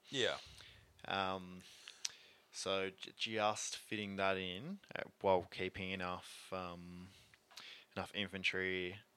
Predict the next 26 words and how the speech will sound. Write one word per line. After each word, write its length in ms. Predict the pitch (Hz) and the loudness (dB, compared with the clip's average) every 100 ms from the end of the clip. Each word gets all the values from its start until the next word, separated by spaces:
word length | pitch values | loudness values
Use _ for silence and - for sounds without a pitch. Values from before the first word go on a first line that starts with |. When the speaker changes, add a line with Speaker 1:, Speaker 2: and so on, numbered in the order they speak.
| _ _ - | _ _ -8
Speaker 2:
plus 260 | - 87 - | 0 2 0
support, 560 | - 85 - 92 90 - - | -6 -6 0 2 2 -2 -2
um, 300 | 92 90 90 | 0 0 -2
units 500 | 90 85 73 - - | -4 -4 -6 -6 -6
is 100 | 87 | -4
gonna 200 | 92 87 | -4 -2
be 240 | 90 87 76 | 0 0 -2
a 40 | |
challenge, 400 | - 92 87 90 80 | 0 0 -2 -4 -6
I 40 | |
think, 280 | - 90 - | -4 -8 -6
for 80 | 95 | -2
nine 280 | 92 90 | 0 0
hundred 220 | 92 87 85 | -2 -6 -6
points. 320 | 92 87 - | -6 -6 -6
Because 220 | 95 95 | -4 -2
normally, 380 | 117 139 147 101 | 2 2 4 6
like, 200 | 95 98 | 6 4
obviously 400 | 117 - - 98 | 2 0 -4 -2
we 80 | 98 | -2
normally 280 | 98 101 95 | -2 -2 -4
play 200 | - 90 | -2 -2
a 40 | |
thousand 380 | - 120 120 87 | 2 2 2 0
points. 340 | 85 85 - | -4 -4 -4
Speaker 1:
Yeah. 80 | 90 | -2